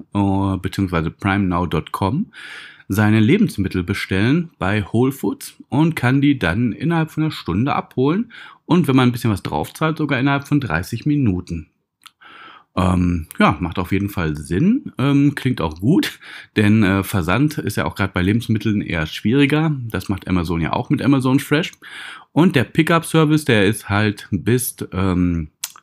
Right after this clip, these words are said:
oder beziehungsweise über fünfunddreißig Dollar umsonst. Wenn man unter fünfunddreißig Dollar an Lebensmitteln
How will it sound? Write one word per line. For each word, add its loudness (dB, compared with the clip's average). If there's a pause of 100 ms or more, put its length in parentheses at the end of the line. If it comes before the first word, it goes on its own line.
(100)
oder -2
beziehungsweise -4
über 0 (320)
fünfunddreißig 2
Dollar -2
umsonst. -2 (680)
Wenn 6
man 6
unter 2
fünfunddreißig 2
Dollar -2
an -2
Lebensmitteln 0